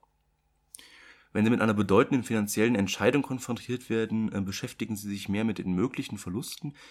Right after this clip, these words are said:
oder mit den möglichen Gewinnen? Ähm, eine große finanzielle Entscheidung. Ich mache eigentlich viele kleine Entscheidungen. Ähm, aber ich denk mal, schon eher normalerweise mehr mit den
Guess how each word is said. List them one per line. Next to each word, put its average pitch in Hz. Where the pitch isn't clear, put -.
oder 101
mit 101
den 95
möglichen 95
Gewinnen? 87
Ähm, 95
eine -
große 98
finanzielle 90
Entscheidung. 87
Ich -
mache 87
eigentlich 92
viele 104
kleine 107
Entscheidungen. 90
Ähm, 92
aber 92
ich -
denk -
mal, 87
schon 92
eher 90
normalerweise 90
mehr 85
mit 92
den 95